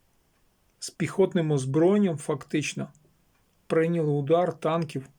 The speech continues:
авіацій, броньованих машин.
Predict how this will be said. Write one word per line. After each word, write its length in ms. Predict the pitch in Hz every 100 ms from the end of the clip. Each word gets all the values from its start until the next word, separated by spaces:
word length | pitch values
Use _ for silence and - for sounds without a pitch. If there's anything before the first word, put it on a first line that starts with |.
| _ _ _ -
авіацій, 760 | 151 143 147 160 165 - 143 - _ _ _ _ _ _ -
броньованих 580 | 147 147 165 165 147
машин. 420 | 156 135 - 160